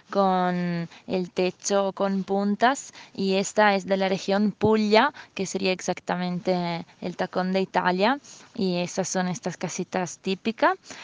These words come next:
Y luego, em, es-,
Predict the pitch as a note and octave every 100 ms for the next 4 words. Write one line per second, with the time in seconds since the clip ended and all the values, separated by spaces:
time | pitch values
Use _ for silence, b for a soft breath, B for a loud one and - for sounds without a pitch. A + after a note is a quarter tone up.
0 | B - B3 A#3 A3+ A3+ A#3+ D#4+ B B
1 | B _ - G#3 G3+ G3 F#3+ F#3 F#3 F3+
2 | G3+ G3 - - G3 F3